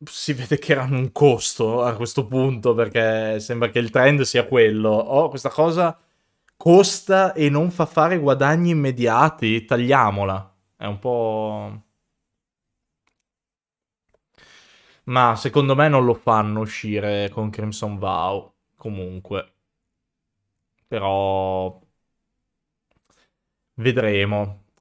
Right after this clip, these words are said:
Allora, per quanto riguarda Arlinn Kord, ve la posso far vedere. Perché io l'avevo già preparata, già tradotta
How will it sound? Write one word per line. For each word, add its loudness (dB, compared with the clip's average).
Allora, 6
per -2
quanto 0
riguarda 2
Arlinn 2
Kord, 2
ve 0
la 0
posso -10
far -8
vedere. -6
Perché -8
io -8
l'avevo -6
già -12
preparata, -6
già -8
tradotta -8